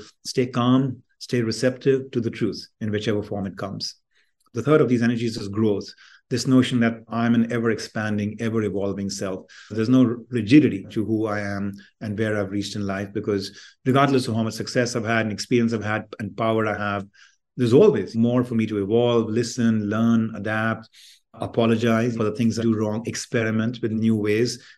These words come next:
and reinvent my own sense of identity as I keep evolving and growing. As Mandela would say, he says, "I'm not a saint,"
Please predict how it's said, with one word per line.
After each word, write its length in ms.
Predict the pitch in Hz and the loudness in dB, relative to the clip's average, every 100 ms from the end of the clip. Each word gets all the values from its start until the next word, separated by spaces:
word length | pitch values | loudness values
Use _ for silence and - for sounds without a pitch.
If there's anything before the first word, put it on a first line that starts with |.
| - | -4
and 300 | 123 120 123 - | 0 2 0 -4
reinvent 960 | 110 127 151 151 - - 123 202 185 113 | -2 2 2 0 -6 0 2 2 0 0
my 140 | 117 | 0
own 120 | 127 156 | 2 0
sense 240 | 135 131 | -2 -2
of 120 | 120 | -2
identity 460 | 107 123 165 92 - - _ - | 0 0 -2 -4 -10 -20 _ -8
as 180 | 113 123 | -4 -2
I 60 | |
keep 240 | 123 120 113 | -2 -2 -2
evolving 400 | 104 107 104 101 | -2 -2 -2 -4
and 140 | 98 | -6
growing. 440 | 104 98 95 101 - | -8 -8 -8 -12 -8
As 180 | 101 107 | -4 0
Mandela 300 | 113 117 107 | 2 2 2
would 120 | - | -2
say, 200 | 113 104 | -4 -4
he 60 | 98 | -4
says, 320 | 110 101 95 | -4 -6 -4
"I'm 300 | 117 123 120 | -2 2 4
not 280 | 123 127 - | 4 2 -2
a 60 | - | -8
saint," 480 | - 170 185 131 | 0 2 4 2